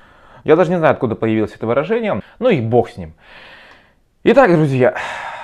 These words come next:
у нас стартует чемпионат, э, Европы по лёгкой атлетике, и все те, кто не смог себя хорошо проявить, там, и-, из-за травмы, из-за чего-то, или наоборот, хотят попробовать себя на новых дистанциях,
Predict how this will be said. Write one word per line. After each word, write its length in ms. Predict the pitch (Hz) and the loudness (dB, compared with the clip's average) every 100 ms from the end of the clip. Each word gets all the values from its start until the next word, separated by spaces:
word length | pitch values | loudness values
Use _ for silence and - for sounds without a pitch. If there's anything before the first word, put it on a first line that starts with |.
| - - | -14 -6
у 80 | |
нас 340 | 139 180 185 - 139 | -2 0 -2 -6 -10
стартует 360 | - 156 170 143 | -2 0 0 -2
чемпионат, 500 | - 143 131 - - - | -4 -2 -2 -2 -8 -2
э, 160 | 113 | -2
Европы 320 | 107 135 135 101 | 0 0 0 0
по 100 | 120 | -2
лёгкой 300 | 113 - 131 | -2 -2 -4
атлетике, 340 | 196 175 - | -4 -8 -12
и 140 | 139 | -10
все 180 | - 175 | -8 -6
те, 260 | 180 156 151 | -6 -2 -2
кто 220 | 156 131 | -2 -6
не 100 | 117 | -6
смог 260 | - 151 - | -6 -8 -6
себя 180 | 110 | -6
хорошо 400 | 107 123 127 131 | -4 -2 -4 -4
проявить, 420 | - 110 110 160 165 | -6 -4 -2 -4 -4
там, 240 | 95 95 | -6 -6
и-, 300 | 95 92 95 | -8 -8 -8
из-за 180 | 92 95 | -10 -10
травмы, 520 | - 151 156 127 110 | 0 2 2 -2 -6
из-за 140 | 95 | -6
чего-то, 380 | 95 131 151 151 | -8 -6 -6 -6
или 220 | - 147 | -6 -4
наоборот, 340 | 113 98 110 - | -4 -2 -4 -4
хотят 260 | 127 107 | -6 -6
попробовать 360 | 104 107 113 98 | -6 -6 -6 -6
себя 160 | 120 104 | -6 -6
на 60 | |
новых 300 | 110 104 98 | -6 -8 -8
дистанциях, 600 | 98 - 147 175 175 170 | -12 -8 -6 -6 -6 -10